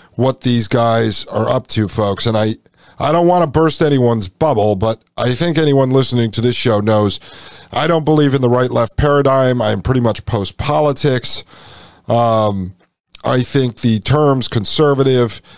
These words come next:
liberal, libertarian are so blurred no one knows what they mean anymore. There aren't any leaders that are actually fighting for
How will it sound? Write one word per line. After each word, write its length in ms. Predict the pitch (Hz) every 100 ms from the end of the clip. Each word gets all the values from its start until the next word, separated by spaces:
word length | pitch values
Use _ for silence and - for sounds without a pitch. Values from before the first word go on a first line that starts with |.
| -
liberal, 680 | 107 113 131 123 127 123 117
libertarian 760 | 113 107 110 131 127 123 120 104
are 60 |
so 260 | 95 139 117
blurred 400 | 101 120 120 107
no 100 | 113
one 160 | 110 110
knows 200 | 107 98
what 100 | 95
they 140 | 101
mean 340 | 113 165 170 160
anymore. 640 | 151 143 143 139 135 120 - - - - -
There 160 | 120
aren't 260 | 123 135 135
any 260 | 139 127
leaders 560 | 117 135 143 135 127 120
that 120 | 120
are 100 | 117
actually 320 | 117 113 117
fighting 640 | 104 - 139 135 131 127 120
for 560 | - 113 110 107 87